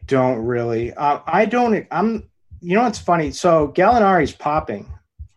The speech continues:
everywhere on, uh, on all sites. Um, I just not buying it,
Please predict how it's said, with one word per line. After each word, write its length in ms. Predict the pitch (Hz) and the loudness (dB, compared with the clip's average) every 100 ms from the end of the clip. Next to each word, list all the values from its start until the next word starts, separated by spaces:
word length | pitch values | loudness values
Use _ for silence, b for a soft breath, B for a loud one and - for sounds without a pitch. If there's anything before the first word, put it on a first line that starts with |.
| _ | _
everywhere 580 | 147 143 127 104 95 101 | -4 0 -2 -2 -8 -8
on, 240 | 123 120 120 | -6 -4 -2
uh, 340 | 120 117 117 | -2 -2 -2
on 160 | 117 120 | -6 -2
all 180 | 131 160 | 0 0
sites. 640 | - 131 113 95 - - _ _ _ _ | -2 -2 -2 -6 -16 -20 _ _ _ _
Um, 460 | 127 117 110 104 - _ _ _ | -4 -2 -2 -4 -10 _ _ _
I 140 | 135 | -4
just 260 | 156 202 - | -2 -4 -4
not 220 | 151 110 | -4 -2
buying 320 | - 110 139 113 | -4 -2 -2 -4
it, 140 | - | -10